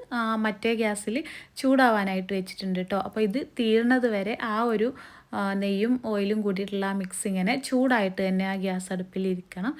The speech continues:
അപ്പോൾ ഇടയ്ക്ക് അതിൽ നിന്ന് കുറേശ്ശെ ഇതിലേക്ക് ഒഴിച്ച് കൊടുക്കേണ്ട ആവശ്യമുണ്ട്. അപ്പോൾ അതുവരെ, ആ, നമ്മളിത് തീരണത് വരെ ആ ഒരു നെയ്യും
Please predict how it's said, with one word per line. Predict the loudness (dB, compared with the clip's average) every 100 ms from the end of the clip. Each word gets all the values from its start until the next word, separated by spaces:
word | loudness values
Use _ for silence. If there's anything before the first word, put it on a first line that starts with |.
| -12 -14 -12
അപ്പോൾ | -2
ഇടയ്ക്ക് | 0 0 -2 -2 -2 -2 -2
അതിൽ | 0 0 0
നിന്ന് | -2
കുറേശ്ശെ | -2 0 0 -2 -4 -2
ഇതിലേക്ക് | -2 -2 -2 -2
ഒഴിച്ച് | -2 -2 -4
കൊടുക്കേണ്ട | -4 -4 -4 -2
ആവശ്യമുണ്ട്. | -2 -4 -6 -4 -2 -4 -8 -20 -12
അപ്പോൾ | -4
അതുവരെ, | -2 0 0 0 -2 -6
ആ, | -4 -2 -2
നമ്മളിത് | 0 0 2 0
തീരണത് | 0 0 4 6 6
വരെ | 4 0 -2
ആ | -2
ഒരു | -2 0
നെയ്യും | 0 0 -2